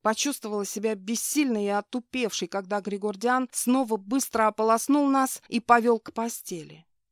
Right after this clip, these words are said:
Где-то в районе дверей ванной я уловила краем сознания, что тело и волосы стали сухими.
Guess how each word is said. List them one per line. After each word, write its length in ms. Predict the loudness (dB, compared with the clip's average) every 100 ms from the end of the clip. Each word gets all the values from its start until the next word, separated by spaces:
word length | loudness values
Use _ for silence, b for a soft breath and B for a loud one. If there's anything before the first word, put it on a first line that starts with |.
| _ _ _ -12
Где-то 400 | -4 0 0 2
в 60 |
районе 400 | 2 2 2 0
дверей 340 | -2 -2 -2 0
ванной 400 | 2 2 2 -2
я 180 | 0
уловила 480 | 0 2 0 0 0
краем 360 | 0 0 0 0
сознания, 580 | -2 -2 0 0 0 -2
что 260 | -4 -6
тело 400 | -6 -4 -2 -2
и 120 | -2
волосы 480 | -4 -4 -4 -4 -6
стали 360 | -12 -6 -4 -4
сухими. 720 | -6 -10 -10 -10 -10 -10 -18